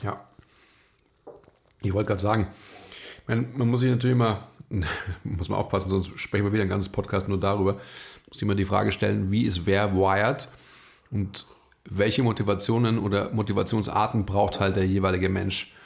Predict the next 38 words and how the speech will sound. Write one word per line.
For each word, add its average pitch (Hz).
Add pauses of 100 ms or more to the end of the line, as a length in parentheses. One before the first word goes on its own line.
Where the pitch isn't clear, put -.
(360)
Und 95
wenn 107
du 107
halt 107
einfach 107
ein 98
Sprinter 117
bist, 95
der 98
halt 101
irgendwie 104
kurzzeitig 101
sich 95
motivieren 110
kann 95
für 101
ein 101
kurzzeitig 101
erreichbares 101
Ziel, 120 (500)
dann 107
ist -
das 104
vollkommen 110
legitim, 110
meiner 90
Meinung 90
nach. 90 (500)
In 104
the 107
long 120
run 110
ist 110
es 117
wahrscheinlich 113
nicht 117
sustainable, 107
sowas, 95